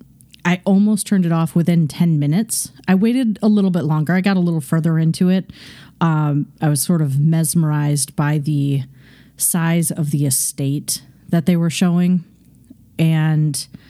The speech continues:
once I got over that, I couldn't take the music anymore, and, and I was out. So I still don't know how it ends. Well, obviously we know how it ends, but I still haven't finished it. I need to go back and watch it. But, um, so we are not gonna talk about that today.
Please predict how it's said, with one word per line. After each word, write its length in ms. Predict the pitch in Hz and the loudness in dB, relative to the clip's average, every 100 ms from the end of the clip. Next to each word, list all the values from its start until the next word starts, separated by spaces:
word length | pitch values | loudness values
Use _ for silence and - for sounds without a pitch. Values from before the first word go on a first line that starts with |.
| - - - - - _ - | -20 -20 -20 -20 -20 _ 0
once 240 | 185 202 196 | 2 2 2
I 80 | |
got 160 | 180 170 | 0 0
over 220 | 165 160 | 0 0
that, 400 | 156 151 156 - - - - - | 0 0 0 -4 -14 -20 -10 -2
I 120 | 180 | -2
couldn't 400 | - 180 160 165 | 0 0 0 -2
take 180 | - 143 | -4 0
the 80 | 156 | 0
music 340 | 151 139 143 | 2 0 0
anymore, 460 | 151 147 143 143 139 | 0 2 0 -2 -2
and, 480 | 151 143 139 135 131 - - - _ - - _ | -2 0 0 -2 -6 -20 -20 -20 _ -20 -20 _
and 140 | 165 147 | -2 0
I 40 | |
was 140 | 143 131 | 0 -2
out. 340 | 123 - - | -4 -8 -4
So 320 | - 175 160 - - - - - | -2 0 -2 -6 -18 -20 -6 0
I 80 | |
still 260 | 185 - 208 | 0 2 0
don't 160 | 202 185 | 0 2
know 120 | 180 | 2
how 180 | 175 165 | 2 0
it 100 | 156 | 0
ends. 400 | 151 151 - - - | 0 0 -2 -8 -2
Well, 120 | 185 170 | -2 0
obviously 360 | 170 165 - | 0 0 0
we 120 | 165 | 0
know 100 | 151 | 0
how 120 | 139 143 | 0 0
it 60 | |
ends, 220 | 139 131 | 0 0
but 240 | 131 165 - _ _ _ | 0 -2 -2 _ _ _
I 60 | 170 | -2
still 460 | 139 - - 214 | 0 -4 -2 2
haven't 260 | 196 180 160 | 2 2 0
finished 460 | - 165 156 - 156 | 0 0 0 0 -2
it. 260 | 147 - - - - - 175 | -2 -6 -18 -20 -20 -6 2
I 40 | |
need 240 | 180 196 185 | 4 4 0
to 40 | |
go 140 | 160 139 | -2 -2
back 200 | 127 131 | -2 -2
and 120 | 131 | -2
watch 200 | 127 - | -2 -2
it. 220 | 143 185 | -4 0
But, 260 | 151 139 - | -2 -2 -2
um, 340 | 170 160 151 | 0 0 0
so 180 | 147 196 | 0 0
we 280 | 170 165 214 | 0 2 2
are 80 | 202 | 2
not 320 | 185 247 202 | 2 -2 -2
gonna 200 | 185 156 | 0 0
talk 240 | 131 131 | -2 -4
about 240 | 139 117 127 | -2 -4 -4
that 180 | 117 - | -6 -6
today. 320 | - 117 | -6 -6